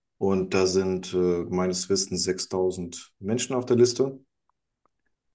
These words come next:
Und, äh, dann um, geht es um vier Personen, die auf dieser Liste stehen.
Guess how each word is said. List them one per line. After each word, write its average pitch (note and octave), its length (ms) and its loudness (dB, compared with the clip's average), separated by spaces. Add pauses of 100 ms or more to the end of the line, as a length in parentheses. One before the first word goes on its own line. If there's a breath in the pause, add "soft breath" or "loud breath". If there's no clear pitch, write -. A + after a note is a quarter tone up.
(180)
Und, F#2 500 -2
äh, F#2 260 6 (1400)
dann A2 440 2
um, G2+ 260 -4
geht A2 180 4
es G#2 120 0
um F#2+ 80 -4
vier A2+ 280 4
Personen, G#2 540 0
die F#2+ 140 -4
auf F2+ 60 -4
dieser F#2 200 -4
Liste - 260 -6
stehen. F#3 560 -2